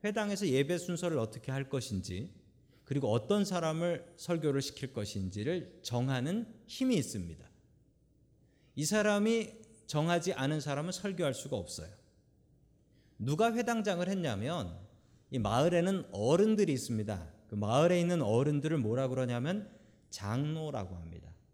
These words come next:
마을에는 여러 장로들이 있는데 그 장로 중에 딱 한 명을 일 년 단위로 뽑습니다. 근데 잘하면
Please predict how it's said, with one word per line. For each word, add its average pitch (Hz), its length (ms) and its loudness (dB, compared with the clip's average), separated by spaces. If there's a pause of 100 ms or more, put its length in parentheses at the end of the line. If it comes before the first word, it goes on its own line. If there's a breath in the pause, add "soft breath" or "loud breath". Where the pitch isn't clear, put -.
(480)
마을에는 170 520 2
여러 131 360 0
장로들이 143 500 -2
있는데 107 580 0 (300 loud breath)
그 190 200 6
장로 170 520 2
중에 190 480 -2 (520)
딱 - 380 -10
한 214 120 0
명을 143 480 0 (680)
일 202 300 4
년 240 220 6
단위로 180 300 2
뽑습니다. 90 600 -6 (640)
근데 180 160 0
잘하면 156 840 -2